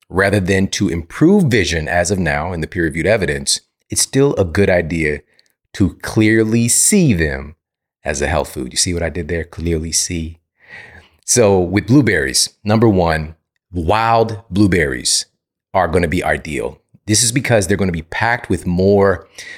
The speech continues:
adaptogenic compounds because therefore, in nature, these blueberries have to create compounds in order for them to defend themselves from environmental pressures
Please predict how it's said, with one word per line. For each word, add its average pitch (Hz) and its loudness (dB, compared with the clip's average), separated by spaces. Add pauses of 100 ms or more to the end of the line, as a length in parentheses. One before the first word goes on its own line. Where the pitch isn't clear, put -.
(580)
adaptogenic 98 0
compounds 82 -4 (100)
because 90 -2
therefore, 117 2
in 123 4
nature, 92 2
these 101 2
blueberries 98 2
have 107 -2
to 113 2
create 95 0
compounds 82 -2
in 90 -2
order 90 0
for 87 -4
them 87 -2
to - -6
defend 87 -6
themselves 80 0 (540)
from 90 0
environmental 85 -2
pressures - -8